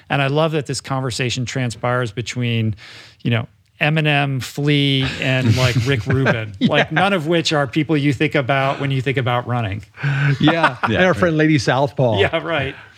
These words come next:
Speaker 2: And my long postponed conversation with Rick Rubin, which was supposed to have happened here when I got dra-, dragged away to
Speaker 1: Ah.
Speaker 2: look for, uh, Micah, it finally took place ten years later.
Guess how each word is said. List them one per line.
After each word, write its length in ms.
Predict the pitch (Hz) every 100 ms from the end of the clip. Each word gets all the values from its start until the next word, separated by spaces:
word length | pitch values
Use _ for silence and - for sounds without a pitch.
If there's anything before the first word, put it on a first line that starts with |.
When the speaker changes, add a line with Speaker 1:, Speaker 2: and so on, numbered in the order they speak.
| - - -
Speaker 2:
And 200 | 185 156 143
my 160 | 143
long 580 | 139 131 151 175 180 180 165 185 -
postponed 680 | - 147 151 - 165 160 156
conversation 720 | - 151 143 110 156 160 156 127
with 140 | 110
Rick 200 | 131 139
Rubin, 320 | 139 160 120
which 160 | 120 131
was 140 | 123
supposed 300 | - 170 170
to 60 | 156
have 80 | 120
happened 400 | 147 151 139 120
here 580 | - 190 113 113 110 - -
when 160 | 123
I 60 | 120
got 180 | 110 104
dra-, 400 | - 135 127 135
dragged 300 | - 123 123
away 220 | 113 123
to 80 | 113
Speaker 1:
Ah. 40 |
Speaker 2:
look 120 | 117 117
for, 420 | 120 113 110 110
uh, 180 | 110 101
Micah, 360 | 117 147 101 107
it 100 | 92
finally 340 | 117 113 113
took 240 | - 120 -
place 280 | 120 110
ten 200 | - 107
years 240 | 104 101 95
later. 300 | 104 101